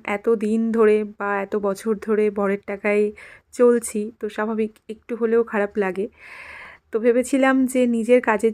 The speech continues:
জন্যে, নিজের প্রয়োজনের জন্যে ইনভেস্টমেন্টটা আমি নিজেই করব।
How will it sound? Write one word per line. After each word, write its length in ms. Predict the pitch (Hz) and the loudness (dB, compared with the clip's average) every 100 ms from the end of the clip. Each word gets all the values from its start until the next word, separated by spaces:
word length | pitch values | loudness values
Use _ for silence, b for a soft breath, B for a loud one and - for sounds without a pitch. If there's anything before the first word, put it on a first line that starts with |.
| - | 0
জন্যে, 380 | 233 233 240 247 | -2 0 0 0
নিজের 360 | 220 208 233 | -2 2 2
প্রয়োজনের 560 | 226 220 233 233 254 254 | 2 2 2 4 2 2
জন্যে 440 | - 247 214 233 285 B B B | 0 0 0 -4 -8 B B B
ইনভেস্টমেন্টটা 1000 | 226 220 240 254 - 254 262 262 _ 269 | -6 2 2 2 -2 0 0 -2 _ -2
আমি 140 | 269 262 | 0 0
নিজেই 320 | 202 190 185 | 0 -2 -4
করব। 380 | 180 170 175 | -2 -4 -4